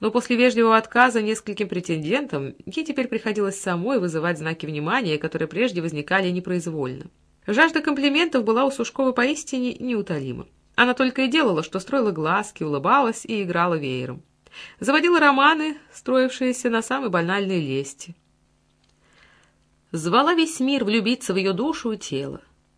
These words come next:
В автобиографическом романе "Княгиня Леговская" Лермонтов изобразил Сушкову под именем Негуровой.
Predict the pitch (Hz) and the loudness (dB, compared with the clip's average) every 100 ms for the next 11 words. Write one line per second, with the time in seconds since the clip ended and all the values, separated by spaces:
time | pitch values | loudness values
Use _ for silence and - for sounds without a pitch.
0 | _ - 240 277 277 269 294 294 285 - | _ -4 -2 0 2 2 2 0 -4 -2
1 | 247 226 226 240 208 202 180 185 165 147 | 0 2 2 0 -2 -4 -2 0 0 0
2 | 139 - - 302 311 254 294 285 269 269 | 0 -2 -6 -4 -2 0 0 -2 -4 -4
3 | - 240 226 214 208 277 269 220 - 269 | -4 -2 0 0 0 -2 -4 -8 -2 0
4 | 254 220 226 233 233 - 262 226 147 127 | 2 0 0 0 0 -2 -6 -4 -4 -4
5 | 120 - | -8 -12